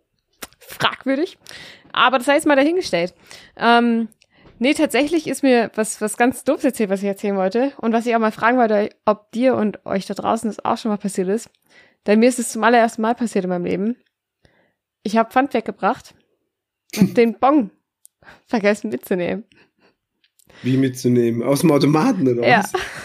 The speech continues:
Speaker 2: Nein, Mann, das ist mir noch nie passiert. <laughs>
Speaker 1: Stell dir vor, es passiert.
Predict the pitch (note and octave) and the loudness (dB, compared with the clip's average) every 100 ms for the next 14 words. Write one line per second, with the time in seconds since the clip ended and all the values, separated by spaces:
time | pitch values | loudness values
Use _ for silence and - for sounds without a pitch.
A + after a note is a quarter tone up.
0 | - - - - A#2 C#3 D#3 B2+ E4 E3 | -18 -20 -14 -4 -2 0 2 4 4 2
1 | D#3 - D3+ C#3+ C#3 D#3 B2 B2 G#2+ A#2+ | -2 -4 -2 0 0 0 -2 -4 -6 -6
2 | C3 - - - F4+ - - - _ _ | -6 -8 -10 -6 -6 -8 -16 -20 _ _
3 | A#4 _ _ - - A#4+ - - - - | -18 _ _ -6 0 0 0 -10 -12 -6
4 | B3+ G4 F4 - F#4+ A3+ - - - _ | 0 2 0 0 0 0 -4 -20 -20 _
5 | - - B3+ - G#4 A3+ - | -10 -4 -4 -2 0 0 -2